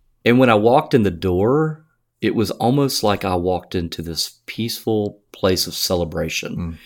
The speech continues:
Speaker 1: There is a sense of energy. Um, there's a sense of structure. There is a sense of grace. And then there was a sense of,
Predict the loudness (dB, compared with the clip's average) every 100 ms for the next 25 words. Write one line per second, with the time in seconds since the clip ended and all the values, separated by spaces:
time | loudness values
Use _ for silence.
0 | -20 -20 -20 -2 4 6 4 0 2 2
1 | 2 2 2 2 -2 -8 -10 -14 _ _
2 | -10 -4 -4 -2 -4 -4 -4 -4 -2 -2
3 | -4 -6 -4 0 0 2 -2 -2 -2 -6
4 | _ _ _ -20 _ 0 0 0 -2 0
5 | 0 0 0 -2 -6 0 4 6 4 2
6 | -2 -4 -8 _ _ -20 -20 _ 2 4
7 | 6 6 6 4 0 4 4 4 4 6
8 | 4 0